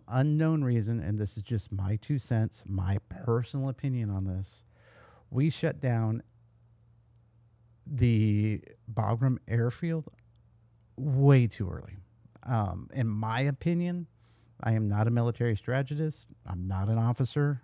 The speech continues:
'cause I'm not that stupid. I am also on the medical side, and I know some tactical stuff because of my time with the Marines. But I'm saying you have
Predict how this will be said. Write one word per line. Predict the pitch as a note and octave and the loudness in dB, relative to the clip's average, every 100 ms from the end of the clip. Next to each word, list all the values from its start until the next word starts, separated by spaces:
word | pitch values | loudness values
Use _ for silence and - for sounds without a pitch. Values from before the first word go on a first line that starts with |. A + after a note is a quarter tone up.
| _ | _
'cause | - | -6
I'm | F#2+ F#2 | -2 0
not | G#2 G2+ | 0 0
that | G#2 | -2
stupid. | - - B2 E3+ C#3 - - - - - - _ - | -2 -2 -2 0 -6 -8 -18 -14 -10 -10 -12 _ -4
I | B2 | 0
am | A#2+ A#2+ | 0 0
also | A#2 A#2+ A#2+ - B2 A#2 A2+ A2 _ - _ _ _ _ - | -4 -4 -4 -4 -2 0 -2 -6 _ -20 _ _ _ _ -10
on | A2 A2 | -2 0
the | G2 | 0
medical | A2+ D#3+ E3+ E3+ | 0 -2 -2 -6
side, | - D#3 D#3 D#3 - | -2 -2 0 -2 -4
and | A#2+ | -6
I | G#2+ | -2
know | G#2+ F2+ | -2 -2
some | - A2+ - - - | -4 -6 -6 -10 -14
tactical | - A#2+ - F3+ - F3+ | -8 -8 -8 -10 -10 -12
stuff | - D#3 F3+ - - _ - _ _ | -8 -6 -8 -10 -20 _ -20 _ _
because | A#2+ G#2 B2 A2 | -8 -6 -6 -6
of | G#2+ | -6
my | G#2 | -8
time | - A2+ A2+ | -6 -6 -6
with | G2+ | -6
the | F2+ | -8
Marines. | G2 B2+ C#3+ D3 - - _ _ _ _ - | -8 -8 -8 -12 -16 -20 _ _ _ _ -10
But | - - | -10 -10
I'm | - F3 G#3 | -8 -2 -2
saying | E3+ E3+ C3+ A#2+ A#2+ A2+ _ _ - - - - _ | -2 0 2 2 0 -4 _ _ -20 -20 -20 -20 _
you | C#3+ F3+ | -2 0
have | G3+ E3+ | 0 -2